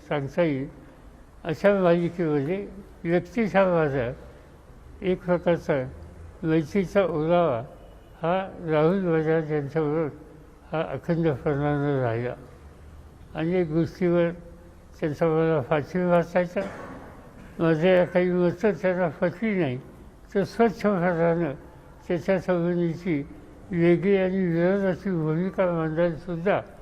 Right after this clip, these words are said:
त्यांनी कधी कमतरता दाखवली नाही. पण त्याचा गैरसमज आम्ही लोकांनी कधी केला नाही आणि त्याचं मुख्य कारण त्यांची भूमिका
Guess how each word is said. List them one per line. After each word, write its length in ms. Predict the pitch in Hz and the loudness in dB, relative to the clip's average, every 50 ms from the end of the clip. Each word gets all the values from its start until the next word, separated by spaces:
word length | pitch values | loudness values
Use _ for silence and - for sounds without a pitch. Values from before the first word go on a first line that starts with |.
| - - - - - - - - - - | -20 -20 -20 -20 -20 -20 -20 -12 -4 -2
त्यांनी 260 | 180 175 185 185 185 | 0 0 2 0 0
कधी 260 | 185 196 180 170 185 | 0 0 -2 -2 -2
कमतरता 680 | 180 - 185 175 170 165 170 - 185 165 - - 175 165 | -2 0 0 0 0 0 0 0 -2 0 0 0 0 0
दाखवली 540 | 147 151 139 123 - 147 143 139 139 143 139 | 0 0 -2 -2 -2 -2 -2 -2 -2 -2 -2
नाही. 340 | 139 135 127 107 104 107 113 - - - - - - - - - - - - - - - - - - | -2 -2 -4 -4 -6 -10 -12 -14 -18 -20 -20 -20 -20 -20 -20 -20 -20 -20 -20 -20 -20 -20 -12 -2 2
पण 340 | 208 226 220 180 156 165 170 | 2 4 4 4 2 -2 -4
त्याचा 600 | 170 - - - - - - 175 165 - 190 180 | -8 -12 -16 -20 -12 -6 -6 -4 -2 0 0 2
गैरसमज 600 | 151 156 165 165 139 117 175 196 202 202 190 180 | 2 2 0 0 0 0 0 2 2 2 2 2
आम्ही 320 | 180 175 175 175 175 170 | 0 0 0 0 0 -2
लोकांनी 380 | 156 143 - 170 165 160 165 160 | -2 0 0 0 0 0 -2 -2
कधी 280 | - 175 160 147 160 | -2 -4 -4 -2 -4
केला 400 | 151 - 170 156 156 175 196 185 | -4 -4 -2 -2 0 2 2 2
नाही 240 | 170 151 131 120 120 - - - - - - - - - - | 2 0 -2 -4 -6 -10 -14 -18 -20 -20 -20 -20 -20 -14 -10
आणि 120 | 156 160 143 - | -8 -6 -6 -6
त्याचं 380 | 170 147 135 - 175 170 175 | -6 -6 -2 -2 0 2 2
मुख्य 280 | 196 214 - - 208 202 | 0 0 -2 -2 -4 -2
कारण 400 | 202 - 160 151 143 131 131 156 165 - - - - - - - - - - - | 0 0 0 0 0 -2 -4 -8 -12 -14 -18 -20 -20 -20 -20 -20 -18 -12 -6 -2
त्यांची 340 | 175 165 175 170 - 226 226 | 0 0 0 0 0 0 2
भूमिका 680 | 214 196 175 170 165 170 170 156 - 160 139 123 | 4 4 4 4 4 2 0 0 0 0 0 0